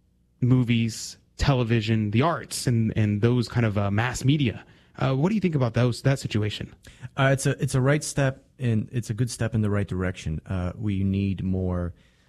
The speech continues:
Speaker 2: um, people and studios, for example, companies to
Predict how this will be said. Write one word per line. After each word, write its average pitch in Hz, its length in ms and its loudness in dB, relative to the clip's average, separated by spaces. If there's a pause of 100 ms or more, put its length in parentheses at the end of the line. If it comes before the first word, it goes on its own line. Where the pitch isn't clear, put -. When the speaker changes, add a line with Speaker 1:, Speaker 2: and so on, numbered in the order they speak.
(240)
Speaker 2:
um, 87 420 -2 (260)
people 92 580 -4
and 82 380 -4
studios, 87 920 -6
for 87 160 -8
example, 85 800 -6 (240)
companies 87 640 -4
to 80 440 -8